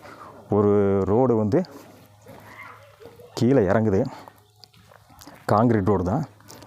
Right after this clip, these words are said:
இந்த ரோட்ல போனோம்னா காக்காக்குண்டு அப்படிங்கிற ஒரு கிராமம் இருக்குது. இந்த இடத்துல ஒரு ஏர்பி மிண்டு. இது வந்து மேலே இருந்து நம்ம வந்த வழி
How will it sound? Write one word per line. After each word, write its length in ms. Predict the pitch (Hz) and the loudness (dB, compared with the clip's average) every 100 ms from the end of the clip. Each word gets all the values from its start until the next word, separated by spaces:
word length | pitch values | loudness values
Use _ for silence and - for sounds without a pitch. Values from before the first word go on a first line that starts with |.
| - 98 | -4 -2
இந்த 260 | 110 104 110 110 104 101 | 0 2 2 2 0 0
ரோட்ல 260 | 131 131 107 | 0 0 -2
போனோம்னா 300 | 107 95 123 180 - _ - - - - | -2 -2 -2 -4 -10 _ -20 -20 -20 -8
காக்காக்குண்டு 540 | 101 120 127 107 107 113 - | -4 0 0 0 0 0 -2
அப்படிங்கிற 360 | 92 101 95 131 180 - _ - - 101 | -2 0 0 -2 -4 -14 _ -20 -6 -2
ஒரு 140 | 104 101 98 87 | 0 0 0 0
கிராமம் 340 | 95 110 104 | 0 0 0
இருக்குது. 260 | 95 85 101 156 - _ _ _ _ _ _ - - - - - | -2 -2 -4 -6 -16 _ _ _ _ _ _ -20 -20 -20 -16 -6
இந்த 100 | 98 107 | -2 0
இடத்துல 240 | 101 120 110 | 0 0 0
ஒரு 100 | 92 95 | 0 0
ஏர்பி 220 | 110 110 | 0 0
மிண்டு. 200 | 98 92 156 - _ _ _ _ _ - _ _ _ - 98 | 0 -2 -4 -6 _ _ _ _ _ -20 _ _ _ -6 -2
இது 60 | 104 | 0
வந்து 180 | 107 135 185 95 | 0 0 -2 -2
மேலே 160 | 95 107 107 | 0 0 0
இருந்து 180 | 104 104 | 0 0
நம்ம 160 | 95 95 | 0 0
வந்த 140 | 107 87 | 0 0
வழி 160 | 101 | -2